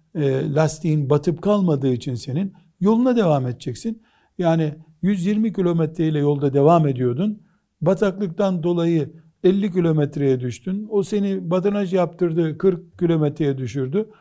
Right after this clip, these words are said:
Çamurdan sıyrılınca tekrar yüz yirmi kilometre devam edeceksin. Allah-u Teala da seni o süratin mümini olarak kabul edecek. Kur'an'ın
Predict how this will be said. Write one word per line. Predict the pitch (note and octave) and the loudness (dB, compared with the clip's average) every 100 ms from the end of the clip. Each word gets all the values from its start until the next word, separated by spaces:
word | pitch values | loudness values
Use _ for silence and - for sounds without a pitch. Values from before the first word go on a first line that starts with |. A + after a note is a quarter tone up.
| _ | _
Çamurdan | C4+ A#3 E3 D#3 D#3 | 4 4 4 4 2
sıyrılınca | C4 F3 C#3 D#3 B3+ | 2 0 0 -2 -2
tekrar | G3+ C#3+ G3 | 0 0 -2
yüz | A3+ | -2
yirmi | A3+ A3 G3+ | -4 -4 -2
kilometre | G3 C#3+ C3+ A3+ A3 | 0 0 -2 -4 -2
devam | C4 C#4+ F#3 | 0 0 -2
edeceksin. | D#3 D3 A#2+ G3+ | -4 -8 -10 -8
Allah-u | F#3 F#3 F3 | -2 -2 -2
Teala | E3 D#3+ D#3 | 0 0 0
da | D3+ | -2
seni | D#3 G3+ G#3+ - _ _ | -2 -4 -6 -16 _ _
o | G#3 | 2
süratin | G3+ G#3+ F#3+ F#3 A#3 | 2 2 2 0 -2
mümini | F#3+ G3+ F3+ F#3 | -2 -2 -2 0
olarak | G#3+ F#3 D3+ B2+ - _ _ - | 0 0 0 -2 -6 _ _ 0
kabul | D3+ D3+ C#3+ | 2 4 2
edecek. | B2+ C3 B2+ - _ | 2 0 -4 -8 _
Kur'an'ın | - D#4 E4+ F4+ F4+ E4+ B3+ | 0 6 8 8 6 -4 -8